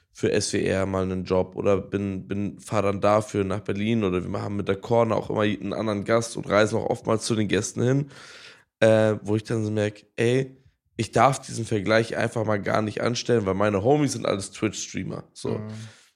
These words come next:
Speaker 1: Aber die haben eine ganz andere Arbeitsdynamik. So, die machen sich auch ihre Gags natürlich, dass Kevin mal irgendwie sagt, "Ja, Henke, da muss man einen Podcast die Woche machen." Und es stimmt, es ist ein wahnsinnig privilegierter
Speaker 2: <laughs>
Speaker 1: Beruf und,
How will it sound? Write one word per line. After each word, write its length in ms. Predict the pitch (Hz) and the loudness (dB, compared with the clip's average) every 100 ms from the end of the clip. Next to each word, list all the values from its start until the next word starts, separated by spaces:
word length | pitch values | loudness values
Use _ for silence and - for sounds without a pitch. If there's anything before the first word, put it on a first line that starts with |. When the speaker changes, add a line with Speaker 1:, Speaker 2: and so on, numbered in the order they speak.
| _ _ _ - | _ _ _ 4
Speaker 1:
Aber 520 | 117 113 113 113 113 | 6 8 6 6 4
die 280 | 117 117 113 | 0 0 2
haben 120 | 131 | 2
eine 120 | 123 | 2
ganz 240 | 110 117 131 | 2 2 2
andere 380 | 123 117 107 | 0 2 2
Arbeitsdynamik. 960 | 104 117 113 - - 107 101 95 87 - | 4 4 4 0 -4 0 2 2 0 -4
So, 160 | - 110 | -2 -2
die 140 | 95 | -2
machen 180 | 113 113 | -4 -4
sich 180 | 104 107 | -4 0
auch 160 | 113 | 0
ihre 220 | 143 120 101 | 0 0 2
Gags 280 | 107 110 - | 2 2 0
natürlich, 300 | 107 113 104 | -2 -2 -2
dass 160 | 95 | -4
Kevin 240 | - 117 104 | 0 0 2
mal 160 | 101 | 2
irgendwie 180 | 104 98 | 2 0
sagt, 300 | 95 92 - - - _ _ - | -2 -4 -10 -20 -20 _ _ -2
"Ja, 100 | 95 | 2
Henke, 300 | 92 107 98 | 2 2 -4
da 120 | 92 | -6
muss 180 | 98 95 | -6 -6
man 120 | 113 | -6
einen 120 | 110 - | -8 -10
Podcast 400 | 107 - 107 - | -8 -2 -2 0
die 60 | |
Woche 180 | 95 110 | -2 0
machen." 240 | 98 104 | -2 -2
Und 140 | - 139 | -2 0
es 80 | 131 | 4
stimmt, 280 | 180 139 | 6 4
es 140 | 127 123 | 2 -2
ist 120 | 117 | -2
ein 60 | 120 | 4
wahnsinnig 440 | 143 143 131 131 | 4 4 0 0
privilegierter 480 | 143 131 123 135 117 | 0 2 4 4 4
Speaker 2:
<laughs> 80 | 110 | 4
Speaker 1:
Beruf 220 | 131 - | 0 4
und, 320 | 127 127 - | 2 2 -4